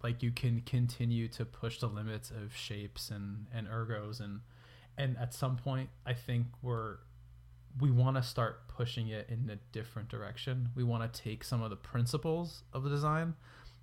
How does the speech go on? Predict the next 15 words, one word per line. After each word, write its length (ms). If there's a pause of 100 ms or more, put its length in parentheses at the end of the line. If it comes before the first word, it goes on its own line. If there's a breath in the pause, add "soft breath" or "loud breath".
as 180
opposed 340
to 60
just 160
the 60
profiles 800
of 140
design. 420
So 380 (840 loud breath)
ergonomics, 840
usability, 1120 (460)
like, 260 (800)
continuity 880
of 180
lines, 800